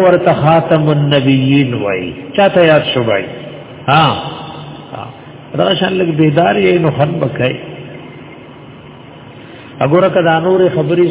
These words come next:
څوک هېرې کړي، نو څه خبره نشته، خو د محبوب خبرې مه هېروئ.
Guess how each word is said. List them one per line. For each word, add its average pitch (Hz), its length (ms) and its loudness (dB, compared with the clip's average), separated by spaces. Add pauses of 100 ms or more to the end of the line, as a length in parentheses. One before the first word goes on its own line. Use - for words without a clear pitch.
څوک 147 200 -2
هېرې 143 560 2
کړي، 110 220 -6 (1300)
نو 127 100 0
څه 139 160 -4
خبره 143 440 0
نشته، 151 400 -2
خو 135 140 -2
د 131 80 -2 (140)
محبوب 139 380 0 (120)
خبرې 143 380 0
مه 143 80 -2
هېروئ. 95 600 -4